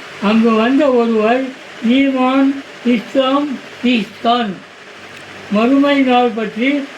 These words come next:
விளக்கம் தருவீரா?" என்று கேட்டார். "ஈமான் என்பது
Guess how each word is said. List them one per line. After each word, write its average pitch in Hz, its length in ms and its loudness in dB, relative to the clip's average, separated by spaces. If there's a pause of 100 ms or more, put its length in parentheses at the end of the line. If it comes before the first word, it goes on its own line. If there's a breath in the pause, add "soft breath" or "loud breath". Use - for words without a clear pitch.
(140)
விளக்கம் 269 540 2
தருவீரா?" 233 580 2 (580)
என்று 233 300 2
கேட்டார். 214 440 0 (800)
"ஈமான் 285 500 2
என்பது 226 680 0